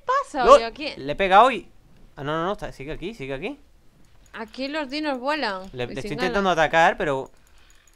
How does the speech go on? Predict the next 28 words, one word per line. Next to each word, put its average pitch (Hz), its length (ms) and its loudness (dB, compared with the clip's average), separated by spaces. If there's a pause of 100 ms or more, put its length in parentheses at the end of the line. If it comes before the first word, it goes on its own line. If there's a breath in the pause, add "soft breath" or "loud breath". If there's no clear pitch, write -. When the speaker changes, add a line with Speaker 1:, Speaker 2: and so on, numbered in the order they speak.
(320)
Speaker 2:
nada, 160 320 0
pues 120 180 -6
tú 143 120 -10
con 226 160 -2
tu 247 120 -6
locura, 226 480 4
¿eh? 302 80 6
Aquí 202 200 0
los 233 140 2
dinos 254 260 0
vuelan 269 320 2
en 226 80 0
este 226 180 -2
server, 247 320 -2
madre 247 300 0
mía. 302 300 -6 (680 loud breath)
Bueno, 202 180 2
chicos, 143 360 -2
lo 156 80 -6
que 170 80 -4
iba 196 100 0
diciendo, 147 380 -4
mira, 113 180 -6
ya 113 100 -8
se - 80 -10
ha 139 40 -6
caído, 110 260 -6
¿no? 233 200 -10